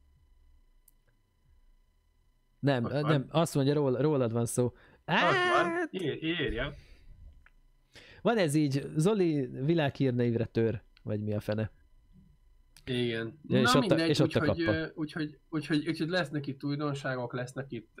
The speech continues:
Speaker 2: lesz stream, lesz, ö, új típusú videó. Ugye pont, hogy most, hogy Cromwell megjött egyébként, szia, ő mondta, hogy, hogy ő nagyon
Speaker 1: Szia.
Speaker 2: szeretné például a, a Manjaro gnómos verzióját,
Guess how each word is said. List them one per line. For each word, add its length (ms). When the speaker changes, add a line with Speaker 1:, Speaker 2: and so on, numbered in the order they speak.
Speaker 2:
lesz 440
stream, 540
lesz, 680
ö, 320
új 260
típusú 480
videó. 640
Ugye 140
pont, 220
hogy 120
most, 280
hogy 140
Cromwell 400
megjött 400
egyébként, 440
szia, 380
ő 140
mondta, 320
hogy, 220
hogy 260
ő 100
nagyon 260
Speaker 1:
Szia. 200
Speaker 2:
szeretné 580
például 420
a, 340
a 40
Manjaro 920
gnómos 520
verzióját, 800